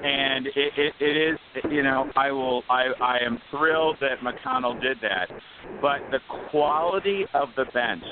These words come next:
the quality of who we're talking about here is, is an offspring of Scalia and how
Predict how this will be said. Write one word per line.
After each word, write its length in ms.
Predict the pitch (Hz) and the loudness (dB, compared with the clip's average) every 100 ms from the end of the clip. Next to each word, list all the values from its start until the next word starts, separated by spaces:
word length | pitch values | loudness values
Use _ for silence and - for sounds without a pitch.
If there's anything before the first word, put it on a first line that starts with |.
| - - | -10 -2
the 100 | 127 - - | -2 -2 -6
quality 800 | 139 131 131 147 170 165 160 160 156 - - - | 0 2 4 2 2 2 0 0 -4 -12 -16 -4
of 200 | 160 131 135 | 0 0 0
who 180 | 147 147 | 2 4
we're 200 | 127 127 | 2 2
talking 300 | 123 131 127 | 0 2 0
about 200 | 104 101 | 0 0
here 360 | 117 110 104 98 - - - - - - | 0 0 0 -2 -6 -20 -18 -16 -10 0
is, 320 | 135 135 131 123 - | 2 2 0 -4 -2
is 160 | 135 127 | 0 0
an 160 | 123 - | -4 0
offspring 1000 | 123 131 143 135 - 131 123 113 110 107 110 107 | 2 2 0 -4 -8 0 2 2 0 -4 -4 -4
of 140 | 107 - - - | -4 -6 -10 -2
Scalia 640 | 123 127 147 156 156 170 - - - - - | 0 2 2 2 0 -2 -10 -18 -18 -16 -4
and 520 | 123 120 117 113 113 117 | 0 2 2 2 0 -2
how 340 | - 123 117 | 0 2 0